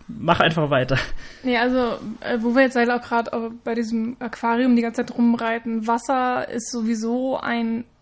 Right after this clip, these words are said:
Speaker 2: sehr prägnantes Element in diesem Film. Also generell auch eben Dustin Hoffmans Figur, die sich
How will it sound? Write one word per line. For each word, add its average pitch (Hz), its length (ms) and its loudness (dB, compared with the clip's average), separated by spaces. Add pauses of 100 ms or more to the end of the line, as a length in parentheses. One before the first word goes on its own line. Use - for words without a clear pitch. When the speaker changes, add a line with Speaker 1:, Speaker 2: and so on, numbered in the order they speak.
(120)
Speaker 2:
sehr 233 300 2
prägnantes 247 880 -2
Element 247 460 2
in 277 120 0
diesem 285 260 0
Film. 320 320 -2
Also 233 340 0
generell 233 400 2
auch 220 180 -2
eben 220 200 -2
Dustin 226 340 -2
Hoffmans 254 360 2
Figur, 269 400 2
die 240 120 0
sich 233 240 -2